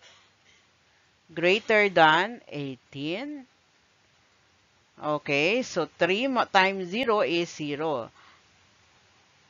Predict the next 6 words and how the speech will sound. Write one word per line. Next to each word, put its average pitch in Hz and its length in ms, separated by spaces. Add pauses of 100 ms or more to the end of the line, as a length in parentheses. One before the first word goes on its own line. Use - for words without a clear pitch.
Uh, 151 520
zero 254 680 (320)
is - 360
greater 190 440
than 175 300
eighteen. 233 720